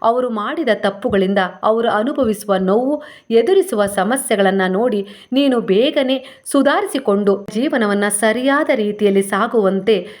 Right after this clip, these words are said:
ನೀನು ನೋಡಿಕೊಳ್ಳಬೇಕು. ಇಲ್ಲದಿದ್ದರೆ ನಿನ್ನಿಂದ ಏನಾದರೂ ಪದೇ ಪದೇ ತಿಳಿದು ತಿಳಿದು ತಪ್ಪುಗಳಾಗುತ್ತಿದ್ದರೆ ಜೀವನದ ಕೊನೆಯ ಹಂತಕ್ಕೆ ಬಂದು ನಿಂತು, "ನಾನು ನನ್ನ ತಪ್ಪುಗಳನ್ನ ತಿದ್ದುಕೊಂಡು ಮುಂದೆ ಒಳ್ಳೆಯ ರೀತಿಯಲ್ಲಿ ಸಾಗುತ್ತೇನೆ" ಎಂದು ನೀನು ಆಗ ಮನಸ್ಸು ಮಾಡಿದರೂ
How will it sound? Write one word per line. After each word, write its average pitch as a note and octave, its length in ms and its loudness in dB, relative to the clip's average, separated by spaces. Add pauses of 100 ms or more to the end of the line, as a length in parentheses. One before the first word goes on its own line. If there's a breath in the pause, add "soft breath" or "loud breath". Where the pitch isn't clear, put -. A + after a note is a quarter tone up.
(100)
ನೀನು C4+ 260 2
ನೋಡಿಕೊಳ್ಳಬೇಕು. F#3 960 0
ಇಲ್ಲದಿದ್ದರೆ C4 840 0 (220)
ನಿನ್ನಿಂದ D#4+ 360 4
ಏನಾದರೂ A3 680 2
ಪದೇ A3 460 0
ಪದೇ G#3 360 0
ತಿಳಿದು A#3+ 500 2
ತಿಳಿದು A3+ 400 2
ತಪ್ಪುಗಳಾಗುತ್ತಿದ್ದರೆ G#3 1080 -2
ಜೀವನದ A#3+ 460 -2 (160)
ಕೊನೆಯ B3+ 320 0
ಹಂತಕ್ಕೆ A#3 600 -2
ಬಂದು F3+ 280 0
ನಿಂತು, G#3+ 380 0
"ನಾನು E4+ 400 -2
ನನ್ನ A#3 280 -2
ತಪ್ಪುಗಳನ್ನ G3+ 640 0 (120)
ತಿದ್ದುಕೊಂಡು G3 640 0
ಮುಂದೆ B3+ 320 0
ಒಳ್ಳೆಯ C4 400 0
ರೀತಿಯಲ್ಲಿ G#3 400 0
ಸಾಗುತ್ತೇನೆ" G#3 720 0
ಎಂದು F#3 420 0 (300 loud breath)
ನೀನು A#3+ 400 4
ಆಗ G#3+ 360 -2
ಮನಸ್ಸು F#3 400 -2
ಮಾಡಿದರೂ A#3+ 560 0